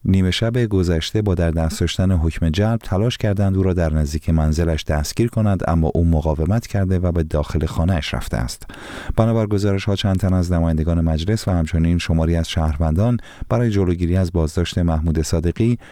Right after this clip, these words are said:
در برابر خانهٔ او در تهران برای ساعتی تجمع کردند. آقای صادقی چندی پیش در نطقی در مجلس و همچنین در نامه‌ای جداگانه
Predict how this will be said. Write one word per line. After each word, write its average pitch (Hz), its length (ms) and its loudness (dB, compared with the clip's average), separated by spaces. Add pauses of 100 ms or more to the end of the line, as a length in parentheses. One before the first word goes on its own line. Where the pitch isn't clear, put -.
(120)
در 117 200 0
برابر 82 420 0
خانهٔ 80 300 0
او 76 160 2
در 78 180 0
تهران 85 400 0
برای 82 260 0
ساعتی 78 400 -2
تجمع 76 460 0
کردند. - 460 -4 (440)
آقای 92 320 2
صادقی 90 400 -2
چندی 87 320 0
پیش - 220 -2
در 90 200 0
نطقی 92 380 0
در 85 200 0
مجلس 82 540 0
و 92 60 0
همچنین 85 380 2
در 82 200 0
نامه‌ای 80 360 2
جداگانه 82 640 0